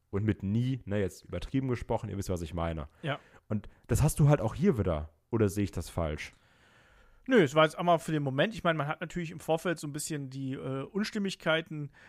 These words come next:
Speaker 2: bei Damage Control hier geschürt, aber jetzt für den Augenblick, ist, du hast halt den Moment mitgenommen. Das ist ja auch das, was ich schon bei der Preview gesagt habe. Ich glaube, dass man hier einen von den Koffern nehmen wird,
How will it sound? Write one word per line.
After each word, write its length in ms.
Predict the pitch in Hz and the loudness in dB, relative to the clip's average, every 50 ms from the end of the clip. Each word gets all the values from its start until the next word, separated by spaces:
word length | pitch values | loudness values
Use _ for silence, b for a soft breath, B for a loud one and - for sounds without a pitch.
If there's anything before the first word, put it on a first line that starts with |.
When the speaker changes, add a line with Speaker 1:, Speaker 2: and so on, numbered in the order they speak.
| B B B B B _ | B B B B B _
Speaker 2:
bei 140 | - 143 143 | 4 6 6
Damage 320 | 143 147 151 170 190 185 - | 6 6 4 4 4 2 2
Control 400 | - 170 151 - 160 156 156 151 | -2 -2 -2 0 0 0 2 0
hier 140 | 156 151 | 0 -4
geschürt, 480 | 131 135 - - - 170 202 254 240 - | -4 -6 -6 -4 0 2 2 2 2 0
aber 160 | - 151 147 | -2 -2 0
jetzt 400 | 143 143 147 - - - - - - | 0 0 -2 -4 -6 -10 -12 -14 -18
für 200 | - - - 185 | -8 -2 -2 0
den 120 | 165 160 | 0 -2
Augenblick, 440 | 151 139 147 170 185 190 240 247 214 | -2 -4 -2 -2 -2 -2 -4 -6 -6
ist, 360 | 196 165 156 - - - 170 | -8 -10 -10 -10 -10 -8 -4
du 60 | 170 175 | -2 -2
hast 140 | 175 - | 0 2
halt 120 | 208 185 - | 0 0 2
den 80 | 196 | 2
Moment 320 | 185 180 175 165 151 - - | 2 2 2 2 0 0 -2
mitgenommen. 460 | 151 131 - - 139 123 117 120 131 | -8 -10 -8 -8 -8 -8 -8 -10 -8
Das 120 | 151 147 135 | -6 -6 -2
ist 60 | - | -2
ja 60 | 175 | -2
auch 80 | 165 143 | 0 0
das, 200 | 156 147 143 156 | 0 0 0 0
was 100 | 147 151 | -2 -4
ich 100 | 160 156 | -6 -8
schon 140 | - 156 147 | -8 -4 -2
bei 100 | 139 135 | 0 0
der 80 | 135 | 0
Preview 300 | - - 170 175 156 147 | -2 -2 -2 -2 -2 -4
gesagt 300 | 135 131 127 135 131 - | -4 -4 -4 -6 -6 -4
habe. 100 | 165 165 | -6 -8
Ich 80 | 143 - | -4 -2
glaube, 160 | 160 151 151 | -2 -2 -2
dass 140 | 160 - - | -4 -6 -6
man 100 | 143 139 | -6 -6
hier 140 | 135 - - | -6 -6 -6
einen 160 | 160 160 160 | -6 -6 -6
von 100 | - 160 | -6 -8
den 100 | 143 139 | -8 -8
Koffern 300 | - 151 139 - 139 135 | -8 -10 -8 -8 -6 -4
nehmen 240 | 135 143 151 151 143 | -4 -4 -4 -2 -2
wird, 160 | 143 143 | -4 -4